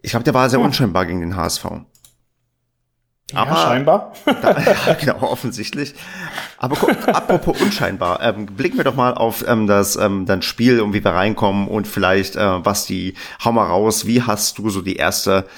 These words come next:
Speaker 1: halbe Stunde empfunden, ähm, was man so auf dem Rasen gesehen hat? Also alles exklusive des ersten Tors, was in der dreißigsten Minute gelungen ist.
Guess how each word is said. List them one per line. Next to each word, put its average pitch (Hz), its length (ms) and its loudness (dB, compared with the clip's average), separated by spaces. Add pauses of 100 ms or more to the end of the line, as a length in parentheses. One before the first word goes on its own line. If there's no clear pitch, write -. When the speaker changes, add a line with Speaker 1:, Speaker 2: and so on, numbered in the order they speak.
(160)
Speaker 1:
halbe 135 300 0
Stunde 127 380 4
empfunden, 104 760 0
ähm, 92 300 -2
was 98 180 2
man 98 120 0
so 90 60 2
auf - 80 -6
dem 87 200 0
Rasen 85 640 0
gesehen 90 340 0
hat? 90 220 -2
Also 82 220 -2
alles 92 440 2 (600)
exklusive 98 840 0
des 87 360 2
ersten 90 600 0
Tors, 87 540 2
was - 380 2
in 92 120 0
der 82 120 2
dreißigsten 90 540 0
Minute 85 300 0
gelungen 87 320 0
ist. - 320 -4